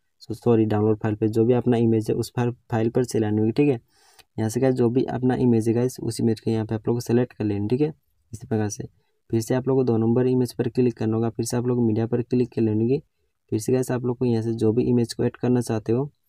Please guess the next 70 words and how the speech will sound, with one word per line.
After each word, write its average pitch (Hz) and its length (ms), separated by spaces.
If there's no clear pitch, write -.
उस 117 220
इमेज 117 200
को 117 100
गाइस 117 220
यहाँ 107 120
पे 110 80
आप 110 120
लोग 117 100
को 123 80
सिलेक्ट 120 320
कर 113 140
लेना, 107 260
ठीक 127 140
है। 147 140
So - 180
गाइस 110 260
मैं 110 180
यहाँ 123 120
पे 135 140
बताते 131 380
हुए 131 100
आप 123 180
लोग 123 80
को 131 160
इमेज 113 340
लगने 117 280
वाला 127 180
है 123 120
कितना 123 280
है, 117 140
तो 117 120
यहाँ 120 180
पे 123 100
गाइस 123 220
आप - 160
लोग 123 100
को 123 80
बारह 110 260
इमेज 123 300
लगने 120 260
वाला 113 200
है, 113 60
ठीक 135 180
है। 143 80
तो 113 80
यहाँ 113 140
पे 123 120
गाइस 123 180
आप 117 140
लोग 123 100
को 127 80
बारह 113 280
इमेज 123 280
को - 80
इस 110 120
प्रकार 117 240
से 113 160
ऐड 117 120
कर 123 140
लेनी 117 280
है, 156 120
मैं 110 120
जिस 110 200
प्रकार 117 220
से 117 180
कर 120 240
रहा 113 140
हूँ, 113 180
ठीक 135 180
है। 147 140